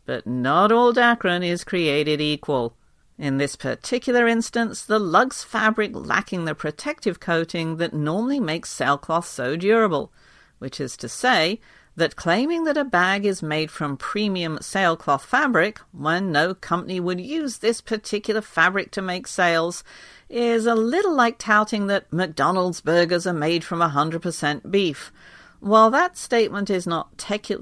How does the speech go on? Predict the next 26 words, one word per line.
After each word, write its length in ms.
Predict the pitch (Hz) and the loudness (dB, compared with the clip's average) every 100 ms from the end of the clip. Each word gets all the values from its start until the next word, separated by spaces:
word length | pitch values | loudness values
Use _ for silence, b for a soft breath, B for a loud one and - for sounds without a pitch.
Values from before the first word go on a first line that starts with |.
| 190 | -4
technically 600 | - 190 196 - 170 160 | -2 -4 -4 -6 -6 -4
inaccurate, 760 | 139 147 226 277 294 285 277 - | -6 -2 -2 -2 -2 -2 -2 -8
it's 400 | - 403 440 - | -8 -4 -4 -2
not 260 | 302 330 240 | 0 0 -2
remotely 760 | 302 285 277 302 302 - 226 | -2 0 6 6 6 2 -2
the 120 | 202 | 0
same 320 | 190 226 196 190 | -2 -2 -2 -2
thing 440 | - 190 175 160 | -2 -2 0 -2
as 200 | 165 156 | -2 0
a 200 | 165 156 | 0 0
grade 440 | 143 156 170 170 | 0 2 2 2
A 220 | 165 160 156 | 2 2 4
Wagyu 540 | 139 160 156 160 160 | 4 4 2 0 0
ribeye. 520 | 170 180 156 139 117 - _ _ 190 | 2 6 8 6 0 -8 _ _ -8
On 200 | 208 294 | -6 -6
the 100 | - | -4
plus 280 | - 339 | 0 0
side, 420 | - 185 170 202 - | 2 0 0 -2 -4
the 120 | 220 | -4
bag 400 | 226 170 165 185 | 0 2 2 -2
handily 460 | - 170 170 175 180 | -4 -4 -2 -4 -6
performed 560 | - 190 156 139 151 | -6 -6 -4 -2 -4
through 260 | - - 165 | -10 -8 -4
all 240 | 135 139 | -2 0
our 140 | 147 160 | 0 -2
tests. 560 | - 185 - - - | -2 -2 -4 -14 -18